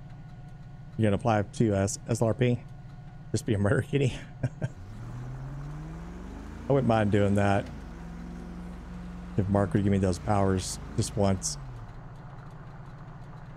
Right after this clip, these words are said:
We go on a, a, a big rant, you know, just murdering all the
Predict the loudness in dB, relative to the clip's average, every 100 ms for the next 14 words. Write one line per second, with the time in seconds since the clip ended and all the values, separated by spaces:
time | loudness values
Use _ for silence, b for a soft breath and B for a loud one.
0 | -14 -14 -14 -14 -14 -4 4 6 6 4
1 | 2 -2 2 4 4 -2 -6 -12 -12 -12
2 | -2 2 4 4 4 4 4 4 4 4
3 | 4 2 -2 -6 -12 -14 -14 -14 -14 -14
4 | -14 -14 -14 -14 -14 -14 -14 -2 4 4
5 | 6 4 6 4 4 2